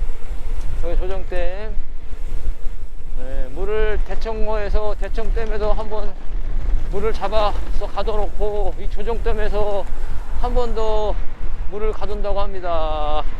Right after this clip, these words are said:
이게, 이게 댐이 있으면 댐 밑에는 분명히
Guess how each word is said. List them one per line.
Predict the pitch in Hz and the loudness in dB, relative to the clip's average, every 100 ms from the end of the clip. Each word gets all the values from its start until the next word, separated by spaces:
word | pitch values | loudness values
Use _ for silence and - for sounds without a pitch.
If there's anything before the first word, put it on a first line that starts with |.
| - - - - - - | 0 0 -2 -2 0 0
이게, | - 180 | 0 0
이게 | 190 208 208 185 - - - - - - - - - - - | 0 0 0 0 0 2 0 0 0 0 0 0 0 0 0
댐이 | 240 247 247 | -2 -2 2
있으면 | 220 226 226 226 226 220 | 0 0 -6 -4 0 0
댐 | 247 240 | 0 0
밑에는 | 233 220 214 | 0 -2 -4
분명히 | 208 226 214 208 208 196 196 - | -2 0 0 0 0 -2 0 0